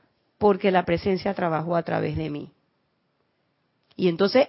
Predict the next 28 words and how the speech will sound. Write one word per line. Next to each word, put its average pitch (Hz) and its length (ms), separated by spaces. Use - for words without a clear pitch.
eso 427 320
es 370 80
importante 254 880
porque 196 300
quiere 302 220
decir 311 360
que 277 140
por 240 240
un 392 160
milisegundo, 302 1120
¡pap!, - 280
hubo 269 180
una 269 220
conexión. 220 680
Ahora 247 400
la 254 140
cuestión, 254 460
Nat, 262 200
ya 247 180
es 262 140
ver 254 280
cómo 294 360
vas, 226 200
pasamos 294 680
el 214 260
límite 247 400
del 185 200
milisegundo 170 880